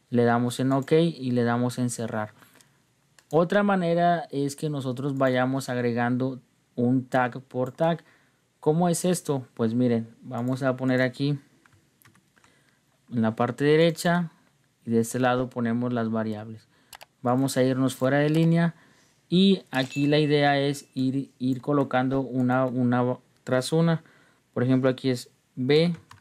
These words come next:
botón. Copiamos y ahora aquí en dirección tenemos que colocar lo siguiente.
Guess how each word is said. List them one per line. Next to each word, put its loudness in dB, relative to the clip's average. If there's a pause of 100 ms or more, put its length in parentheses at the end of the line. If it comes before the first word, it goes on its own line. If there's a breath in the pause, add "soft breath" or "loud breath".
(300)
botón. 2 (2750)
Copiamos 0 (580 soft breath)
y 2
ahora 4
aquí -4
en -2
dirección -2
tenemos 0
que -4 (160)
colocar 0
lo 0
siguiente. -2